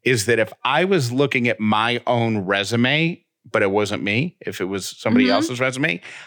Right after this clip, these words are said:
Speaker 1: I would be impressed with my track record in the audio space.
Speaker 2: Yeah.
Speaker 1: Radio and podcasting. And I would want to learn from me. Right?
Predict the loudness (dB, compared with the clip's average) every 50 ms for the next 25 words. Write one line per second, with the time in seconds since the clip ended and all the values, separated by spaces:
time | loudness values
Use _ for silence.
0 | -20 _ _ -6 -2 0 2 4 4 4 4 4 2 2 2 2 0 -2 -4 -4
1 | 0 2 2 2 2 0 -2 -4 -6 -8 -10 -12 -20 _ _ _ _ _ _ _
2 | _ -4 0 0 0 0 0 0 0 2 2 2 0 0 -2 -2 -4 -6 -10 _
3 | _ _ _ _ _ _ _ _ _ _ _ _ _ -6 -6 -2 0 2 2 2
4 | 0 -2 0 0 0 0 0 0 -2 -2 -2 -4 -12 -18 -20 _ _ _ _ -2
5 | 2 2 4 4 2 2 2 0 0 0 0 0 -2 -2 -2 -2 -4 -8 -6 -4
6 | -4 -4 -4 -6 -10 -12 -14 -14 -16 -16 -12 -4 -2 0 2 2 2 2 2 2
7 | 0 0 0 0 2 2 4 4 4 4 4 2 2 2 0 -2 -2 0 -2 -2
8 | -2 -2 -2 -2 -2 -2 -2 -2 -2 -2 -6 -10 -20 -20 -20 _ -2 -2 -2 -2
9 | -2 _ -4 -2 0 2 2 2 4 4 4 2 2 2 0 0 0 0 -2 -6
10 | -4 -2 -2 -2 -2 -2 0 0 0 0 0 -2 -4 -6 -4 -4 -2 -2 -2 -2
11 | -2 -4 -6 -8 -16 _ _ _ _ _ _ _ _ _ _ -4 0 0 2 2
12 | 0 -2